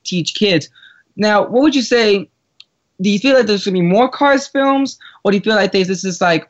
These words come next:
the done, this is a, this is the final chapter for Lightning McQueen and Mater?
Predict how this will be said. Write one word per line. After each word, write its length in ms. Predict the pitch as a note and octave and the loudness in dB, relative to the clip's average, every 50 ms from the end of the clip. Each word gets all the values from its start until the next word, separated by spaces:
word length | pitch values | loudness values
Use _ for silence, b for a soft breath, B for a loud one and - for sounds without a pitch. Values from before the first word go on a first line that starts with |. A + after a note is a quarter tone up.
| _ - | _ -8
the 240 | F3 D#3+ F3 F3 | -4 0 2 2
done, 360 | E3 C#3+ E3+ D#3 C#3 B2+ B2+ C#3 | 2 2 2 0 0 0 -2 -2
this 180 | D3 C#3+ - | -4 -4 -4
is 120 | D#3 D3 D#3 | -4 -4 -2
a, 100 | D3+ C#3 | -4 -4
this 260 | - D3+ D#3 D3 D3+ | -2 -4 -4 -2 -2
is 80 | D3+ | -4
the 80 | D3+ D3+ | -6 -4
final 280 | - D#3 D3 C#3+ C3+ B2+ | -2 -2 0 0 0 -2
chapter 460 | - - C3 A#2+ A#2 - - B2 B2 | -2 -2 -4 -4 -4 -4 -6 -6 -6
for 160 | B2 - C3 | -4 -6 -4
Lightning 340 | B2+ B2 B2+ B2+ B2+ B2+ A2+ | -4 -2 -2 -2 -4 -4 -4
McQueen 320 | - - B2 B2 A#2+ A#2+ | -4 -4 -4 -2 -2 -2
and 200 | B2 A#2 A2+ A#2 | -2 0 0 0
Mater? 380 | B2 B2 A#2+ A#2+ A#2 A#2 B2 | 2 2 0 0 0 -2 -4